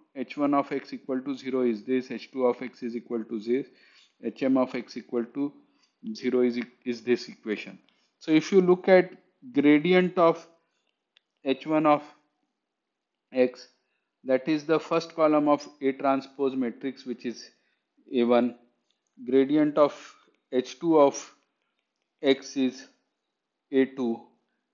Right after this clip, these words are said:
and gradient of H M of X is A M. So what we are now saying in the Lagrangian multiplier theorem is that further assume that the constraints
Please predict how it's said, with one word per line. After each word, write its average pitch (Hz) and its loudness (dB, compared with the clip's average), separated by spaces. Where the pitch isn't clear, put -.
and 131 2
gradient 143 2
of 135 4
H 127 -8
M 139 -2
of 131 -2
X 117 -6
is 214 -6
A 120 -4
M. 101 -12
So - -4
what 165 2
we 208 2
are 202 6
now 185 0
saying 175 -2
in 139 0
the 156 2
Lagrangian 151 -2
multiplier 135 -2
theorem 117 -4
is 131 -8
that 175 2
further 156 0
assume 196 2
that 180 4
the 160 -4
constraints 165 -4